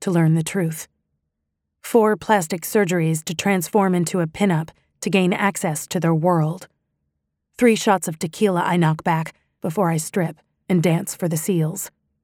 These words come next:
Two years since I'd left my soulmate Grant, the only man who can help me now.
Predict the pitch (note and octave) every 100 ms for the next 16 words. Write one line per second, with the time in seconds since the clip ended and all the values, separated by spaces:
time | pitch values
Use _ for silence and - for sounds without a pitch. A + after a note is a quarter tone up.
0 | _ _ _ _ _ _ - B3+ G3 G#3
1 | F#3+ E3 F#3+ E3+ F3+ F3 F#3 - F#3 F3
2 | - F#3+ F3+ F3+ - F#3+ E3 D3+ - _
3 | _ _ _ - G3+ F#3 F3+ F3+ F3 E3+
4 | F#3+ F3+ F3 A3+ D#3+ D3+ D#3+ D#3+